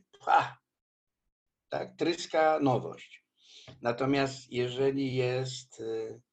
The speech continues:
y, zatrute powietrze, tak? Jeżeli, w cudzysłowie, bo nie chodzi o wirusa, tylko <laughs> zatrute taką, takim, taką toksyczną relacją, takim, kto tu ważniejszy, kto, moja koncepcja jest bardziej moja,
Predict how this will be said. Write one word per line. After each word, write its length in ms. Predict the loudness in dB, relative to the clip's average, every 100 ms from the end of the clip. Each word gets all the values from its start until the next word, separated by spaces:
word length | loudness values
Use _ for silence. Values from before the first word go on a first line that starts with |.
| _ _ _ _
y, 240 | -14 -12 -4
zatrute 600 | 0 0 4 2 2 -2
powietrze, 640 | 0 -2 -2 -4 -12 -14
tak? 300 | -8 -6 -6
Jeżeli, 280 | -8 -8 -8 -10 -10 -16 _ _
w 80 | _
cudzysłowie, 640 | -14 -12 -10 -2 -2 -2 -6
bo 80 |
nie 140 | -10 -6
chodzi 240 | -6 -4
o 140 | -6 -4
wirusa, 460 | -4 -4 -4 -6
tylko 280 | -6 -8 -6
<laughs> 680 | -6 -8 -12 -18 -20 -12 -4
zatrute 460 | -4 -2 -2 -2
taką, 480 | -2 -2 -2 -4 -2
takim, 500 | -2 -4 -6 -8 -6
taką 340 | -6 -4 -4
toksyczną 580 | -2 -2 -2 -6 -2 0
relacją, 540 | 4 8 6 4 -6 -6
takim, 380 | -8 -8 -10
kto 200 | -6 -4
tu 120 | -2 0
ważniejszy, 800 | 0 0 0 0 -2 -4 -6
kto, 140 | -6 -8 -8 -12 -20 -2
moja 280 | 4 6 6
koncepcja 540 | 2 2 0 0 -2
jest 120 | -2
bardziej 320 | 2 0 0 -2
moja, 540 | 0 2 2 2 -2